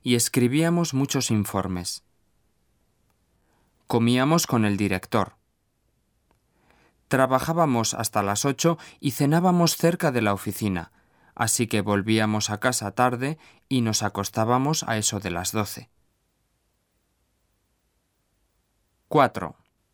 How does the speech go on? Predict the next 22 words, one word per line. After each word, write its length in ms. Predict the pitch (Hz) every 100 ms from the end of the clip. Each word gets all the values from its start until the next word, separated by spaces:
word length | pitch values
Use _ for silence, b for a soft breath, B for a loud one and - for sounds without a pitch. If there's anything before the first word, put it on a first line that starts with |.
| _ _ _ _ _ _ _ _ _ _ _ _ _ -
Antes 500 | 175 190 214 220 -
Jaime 440 | - 151 143 117 110
y 60 |
su 160 | 107 110
hermano 380 | 110 131 123 107
gemelo 520 | 107 110 156 190 196 B
se 200 | - 120
levantaban 640 | 110 101 98 98 160 170 120
a 80 |
las 160 | 98 95
siete. 480 | - 107 95 87 - _ _ _ _ _ _ _ _ _ _ _ _ _ _
Después 600 | - 110 104 - 120 107
de 100 | 110
levantarse, 840 | 107 123 135 143 147 139 156 170 -
desayunaban 920 | 113 110 107 104 107 123 160 175 -
y 100 | 127
salían 500 | - 104 117 110 95
de 140 | 92
casa 380 | - 156 - 147
a 20 |
las 240 | 107 95 -
ocho. 320 | 92 - 104